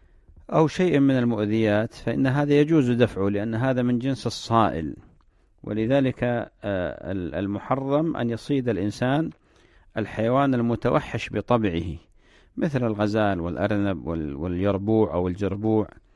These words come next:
وكذلك، يعني، حمار الوحش مثلًا،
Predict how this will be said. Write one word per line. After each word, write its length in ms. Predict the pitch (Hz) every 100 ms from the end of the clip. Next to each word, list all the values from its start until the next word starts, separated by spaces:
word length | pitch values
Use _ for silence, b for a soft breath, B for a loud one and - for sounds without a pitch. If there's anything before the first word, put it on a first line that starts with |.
| b b b -
وكذلك، 640 | 156 - 151 151 143 131
يعني، 580 | 127 127 - - 98 73
حمار 380 | - 113 110 107
الوحش 400 | 107 113 - -
مثلًا، 480 | 101 101 104 101